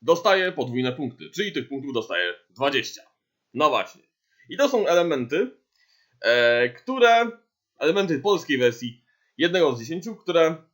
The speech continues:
e, tak uznałem za takie najważniejsze. E, być może czegoś tu zabrakło. Czego? Piszcie w komentarzach, jeżeli czegoś wam tu brakuje. Mam nadzieję, że ta, to zestawienie jest w miarę kompletne.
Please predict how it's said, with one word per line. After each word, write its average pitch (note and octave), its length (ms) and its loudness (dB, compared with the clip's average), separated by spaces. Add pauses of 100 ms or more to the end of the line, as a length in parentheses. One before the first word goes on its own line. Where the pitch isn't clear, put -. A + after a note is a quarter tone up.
(760)
e, A#2 360 0
tak C3 280 -4
uznałem E3 380 0
za D3 60 -6
takie D#3 220 -4
najważniejsze. D3 680 0 (680)
E, A#2 380 0 (840)
być A#3 180 0
może A3 240 0
czegoś F#3+ 240 -2
tu G3 80 -10
zabrakło. E3+ 640 -2 (380)
Czego? A#3 580 4 (560)
Piszcie B3 280 0
w D#3+ 60 -4
komentarzach, B2 540 -2
jeżeli D3+ 280 -2
czegoś D#3+ 240 -2
wam B2 160 -4
tu B2+ 100 -12
brakuje. B2 420 -6 (160)
Mam G3+ 140 -2
nadzieję, E3+ 280 0
że B2+ 360 -6 (880)
ta, A3 200 4
to A3 180 2
zestawienie D3 580 0 (720)
jest C#3+ 340 -2 (200)
w C3 80 -10
miarę D#3+ 300 4
kompletne. E3 680 -4